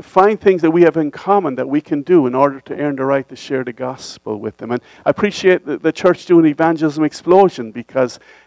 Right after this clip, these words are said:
uh, I serve on the Evangel-, uh, Evangelism Explosion leadership in Ireland, and, uh, we do it i-, at Linfield. Uh, so on Thursday nights, about ten teams go out, uh, from the church in Linfield, and then on Tuesday night,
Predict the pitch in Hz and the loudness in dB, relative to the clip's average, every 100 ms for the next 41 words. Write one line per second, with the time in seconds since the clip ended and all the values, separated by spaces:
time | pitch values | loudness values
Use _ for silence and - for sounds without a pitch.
0 | - 131 127 123 165 160 156 147 143 143 | -2 0 0 -2 0 2 2 2 -4 -2
1 | 151 143 139 - - 135 143 - - - | -2 -4 -12 -14 -18 -4 -4 -4 -14 -6
2 | 135 131 151 156 147 143 - 156 151 143 | -4 0 0 0 -6 -8 -4 0 0 2
3 | 160 196 165 - 143 135 156 180 160 110 | 2 2 0 -4 -6 0 4 4 4 0
4 | 104 - _ _ _ - 123 123 120 135 | -8 -20 _ _ _ -6 -2 -2 -4 -2
5 | 127 143 151 156 151 147 147 139 - 135 | 0 0 0 2 2 0 -4 -4 -2 -2
6 | 151 196 - 139 120 104 - _ _ _ | 2 0 0 -4 -4 -6 -16 _ _ _
7 | - 123 117 113 147 139 139 139 - 196 | -4 -2 -2 0 4 6 4 2 4 4
8 | 190 180 175 175 - - - - - 143 | 4 2 2 0 -2 -16 -12 -2 0 0
9 | - 202 185 208 185 160 - 156 156 170 | 0 0 0 -8 -6 -8 0 4 6 4
10 | 160 _ _ - 135 131 143 135 127 139 | 0 _ _ -2 -2 0 -2 -2 -4 -10
11 | - 156 - 139 151 165 - 160 139 143 | 0 0 0 -4 -2 -2 0 0 2 0
12 | 147 139 131 - 240 240 - 147 139 151 | 2 0 -4 -4 0 2 0 0 0 0